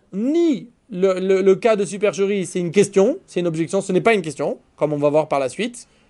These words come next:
C'est donc pas comme on a dit avant. Velo ailonit mesayale. Et le cas de femme stérile, ce n'est pas une preuve. Pourquoi ? Lo onaa tiuvta, le cas de supercherie, ce n'est pas une, une objection.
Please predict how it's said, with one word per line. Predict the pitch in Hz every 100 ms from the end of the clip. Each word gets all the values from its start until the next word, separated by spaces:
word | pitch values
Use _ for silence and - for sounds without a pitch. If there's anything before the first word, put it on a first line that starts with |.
| _ _
C'est | -
donc | - 123
pas | 214
comme | 208 190
on | 170
a | 147
dit | 143
avant. | 131 147 277 - _
Velo | 190 269
ailonit | 311 294 339 359
mesayale. | 254 214 220 196
Et | 160 180
le | 196
cas | 208
de | 269
femme | 240 254
stérile, | 226 277 240
ce |
n'est | 277
pas | 254
une | 254
preuve. | 175 165 127 _ _ _ _ _ _ _
Pourquoi ? | 156 - 135 165 _ - _ _ -
Lo | 302 254 202
onaa | 185 175
tiuvta, | 170 180 185 165 180
le | 175
cas | 175 190 180
de | 175
supercherie, | 175 170 175 175 180
ce | 185
n'est | 170
pas | 180 175
une, | 180 180 - _ _ _ _ _ _ _ _ _ _
une | 175 190
objection. | 165 190 - 196 185